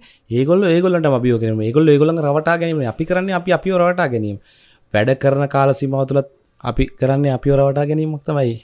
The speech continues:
ඒක නිසාවෙන් මෙහෙමයි. ඒ මිනිස්සු කරන්න ක්‍රමයට අපි කරන්නම කිය ඕන කියලා ගන්නෑ. නමුත් අපි අපිට ඌමනාව තියෙන්නේ ඉදිරියට යන නම් අපි ඒ තුල යම්කිසි එකකින් සෑහීමටපත් වෙන්නේ නෑ. අපි කරනවා තවත්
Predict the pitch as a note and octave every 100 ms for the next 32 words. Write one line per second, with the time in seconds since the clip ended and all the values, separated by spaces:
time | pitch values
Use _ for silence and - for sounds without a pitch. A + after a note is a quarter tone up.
0 | - C3+ - C3+ D3 D3 A#3 E3 A3+ -
1 | _ _ _ - A#2 E3 G#2 - A#2+ D#3+
2 | F3 F#3+ F#3 E3+ D#3 D#3+ D3+ C#3+ C#3+ C3+
3 | - - - A#2 B2+ B2+ B2+ B2 A#2 B2+
4 | A#2+ B2 A#2+ A2 C3+ A2+ D3+ C#3 A2+ _
5 | _ _ _ A#2 - F3+ A#2 E3 - _
6 | _ _ _ _ _ - - F#3 A#2+ -
7 | _ _ C3 C#3+ G3+ G#3 G3+ G3+ F#3+ C#3+
8 | D3 D#3+ D#3+ C3 A#2+ A2+ - - - A2+
9 | C3+ C3 A#2 - - _ _ _ - A#2+
10 | B2+ C#3 B2 G#2+ _ _ - A2+ A2+ A#2
11 | G#2 C#3+ C#3+ D3 C#3 C#3 C3+ C3+ - C3+
12 | A#2+ A#2 G#2+ - - A#2 A#2 A#2 A#2+ A2
13 | G2+ A2+ A#2+